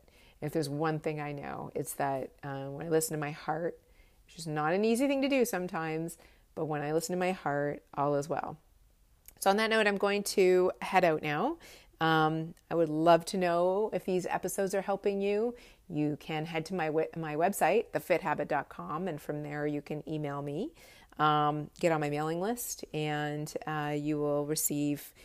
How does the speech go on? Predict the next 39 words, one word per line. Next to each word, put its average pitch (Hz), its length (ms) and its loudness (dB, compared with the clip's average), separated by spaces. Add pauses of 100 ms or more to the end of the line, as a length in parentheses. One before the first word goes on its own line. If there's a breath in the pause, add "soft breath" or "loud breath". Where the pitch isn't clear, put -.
(560 loud breath)
uh, 151 180 2
some 160 180 -2
journal 170 240 4
prompts 240 380 0
that 208 160 2
can 202 80 0
be 196 80 4
helpful 240 640 2
in 202 100 -2
helping 208 360 -4
you 208 280 0
listen 208 240 -2
to 196 60 0
your 202 180 2
heart 214 500 0
and 151 360 -2
also 151 540 -2
transform 156 840 -6
anything 147 340 -6
that 143 120 -8
you 143 80 -2
would 147 120 0
wanna 147 200 -8
change 147 320 -10
about 170 160 -4
yourself. 311 380 -8 (840 loud breath)
Then, 220 480 4
um, 180 600 4 (120)
also 226 400 8
connect 226 300 -2
with 240 140 -2
me 226 100 0
on 226 80 -2
Instagram. 160 800 -4 (100)
I 202 280 2
have 202 400 -2
several 170 460 2
different 151 340 -4
accounts, 143 600 -8